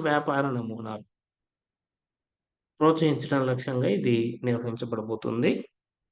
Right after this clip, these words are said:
ఇంపార్టెంట్. చాలా చాలా ఇంపార్టెంట్ ఇది. So, this is our, our current part.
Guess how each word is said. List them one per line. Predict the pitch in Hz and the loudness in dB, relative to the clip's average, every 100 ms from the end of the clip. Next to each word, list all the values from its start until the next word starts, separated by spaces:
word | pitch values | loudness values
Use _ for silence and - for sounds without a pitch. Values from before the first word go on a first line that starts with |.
| - | -4
ఇంపార్టెంట్. | 139 123 123 120 110 113 - - - _ _ _ _ _ _ - | 0 2 2 0 -6 -10 -12 -14 -20 _ _ _ _ _ _ -2
చాలా | 127 120 | 0 2
చాలా | 120 117 | 0 0
ఇంపార్టెంట్ | 117 117 120 104 107 | -2 -4 -8 -10 -10
ఇది. | 107 92 - - _ _ _ _ _ _ | -10 -10 -14 -20 _ _ _ _ _ _
So, | - 180 160 | 4 6 8
this | 160 151 160 | 4 0 0
is | 151 | 2
our, | 160 139 139 - - | 2 0 -2 -4 0
our | 131 127 113 127 - _ - | 2 2 -2 -4 -10 _ -6
current | 131 143 139 127 113 - - | 0 0 0 -2 -4 -6 -8
part. | - 107 107 | -4 -2 -4